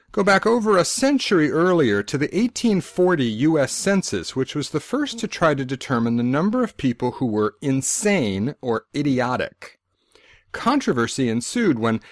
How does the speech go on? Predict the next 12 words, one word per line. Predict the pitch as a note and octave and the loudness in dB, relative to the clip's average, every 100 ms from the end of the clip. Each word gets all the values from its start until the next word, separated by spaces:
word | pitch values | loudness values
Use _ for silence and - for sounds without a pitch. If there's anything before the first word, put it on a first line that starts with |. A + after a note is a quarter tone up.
| - | -16
substantially | - D#3 - - F#3+ B3 G#3+ D3+ B2+ | -6 -4 -4 -2 0 2 2 2 2
larger | A#2 C#3+ A3+ G#3 G#3+ | 4 4 4 2 0
populations | - F3 E3+ E3 C#3 C3+ - B2+ A2+ | 0 -2 0 0 2 0 0 -2 0
of | G2+ F2 | -4 -2
blacks | A2 D#3 C3 - - - | 0 0 0 -4 -8 -6
in | C3+ A#2+ A#2 | -2 0 -2
free | - F3+ A3+ B3 | -4 0 4 4
states | C#3+ - F#3 F#3+ F#2 - - | 0 -2 0 0 -2 -6 -8
were | A#2+ A2+ | -2 -2
categorized | - - C#4 D3+ A2 F#2 F2 - | -2 -4 -4 0 0 0 -2 -4
that | F#2 - | -4 -4
way, | F#2 C#2+ B1+ | -4 -6 -10